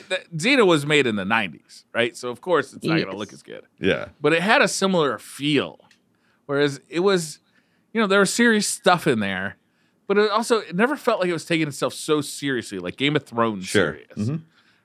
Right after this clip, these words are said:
Speaker 1: Right? Is there's always room for fun and for humor in the Witcher series, and I appreciated that.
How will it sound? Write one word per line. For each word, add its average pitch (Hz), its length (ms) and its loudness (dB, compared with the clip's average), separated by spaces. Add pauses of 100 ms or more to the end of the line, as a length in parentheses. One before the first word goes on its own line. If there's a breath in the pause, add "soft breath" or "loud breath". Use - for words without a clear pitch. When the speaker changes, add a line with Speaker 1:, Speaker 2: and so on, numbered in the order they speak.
Speaker 1:
Right? 143 200 2
Is 147 180 0
there's 185 220 2
always 254 260 0
room 190 300 4
for 165 180 0
fun 143 380 2
and 110 160 -6
for 101 140 -6
humor 101 400 -8
in 92 560 -10
the 98 60 -12
Witcher 90 360 -10
series, 76 580 -18
and 104 120 -10
I 110 60 -2
appreciated 95 560 -10
that. 62 180 -16